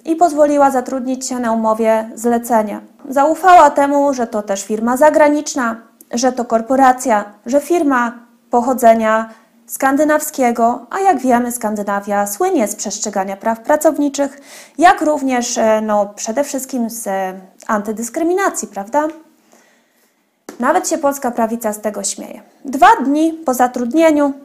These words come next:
do firmy zjawił się szef z zagranicy, wziął moją koleżankę tutaj na rozmowę i stwierdził,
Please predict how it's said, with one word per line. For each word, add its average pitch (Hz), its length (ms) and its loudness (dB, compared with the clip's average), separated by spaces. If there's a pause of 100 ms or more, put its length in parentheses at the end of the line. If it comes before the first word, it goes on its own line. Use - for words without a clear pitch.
do 262 180 2
firmy 285 460 0
zjawił 240 340 0
się 233 180 -6
szef 262 340 -2 (160)
z 226 100 -12
zagranicy, 254 760 0 (880)
wziął 262 220 4
moją 240 260 -2
koleżankę 214 560 -2
tutaj 185 360 -10 (180)
na 220 160 -4
rozmowę 302 600 4 (960)
i 415 40 0
stwierdził, 247 760 0